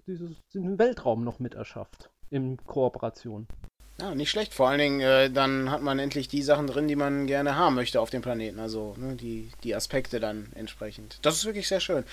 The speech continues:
Speaker 2: Das gab's, glaub ich, auch bei Spirit of the Century mit, äh, Städten oder sowas. Kann das sein? Dass man dann, äh, so Städte oder Orte mit Aspekten belegen konnte? Ich, äh
Speaker 1: Das auf jeden Fall, ja.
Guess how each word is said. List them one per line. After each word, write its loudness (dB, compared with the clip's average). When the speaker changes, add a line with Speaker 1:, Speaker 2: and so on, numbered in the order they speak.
Speaker 2:
Das 10
gab's, 6
glaub 6
ich, 2
auch 10
bei 10
Spirit 6
of 4
the 0
Century 0
mit, 0
äh, 4
Städten 2
oder 6
sowas. 2
Kann -2
das 0
sein? 2
Dass 0
man 4
dann, 4
äh, 6
so 4
Städte 2
oder 8
Orte 4
mit 2
Aspekten 0
belegen 2
konnte? -4
Ich, -4
äh 0
Speaker 1:
Das 10
auf 10
jeden 8
Fall, 6
ja. 2